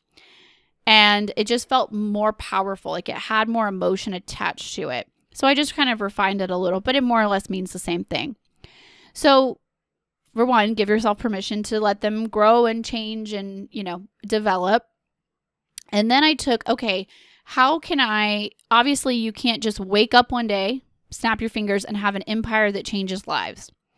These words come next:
You can't just have a business that is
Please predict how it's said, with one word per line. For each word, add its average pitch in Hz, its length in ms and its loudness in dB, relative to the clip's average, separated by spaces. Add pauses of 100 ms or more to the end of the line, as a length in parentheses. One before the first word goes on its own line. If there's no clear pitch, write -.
(760)
You 208 120 -8
can't 247 180 2
just 247 100 -6
have 226 280 4
a 208 80 -2
business 208 840 0
that 190 420 2
is 196 240 0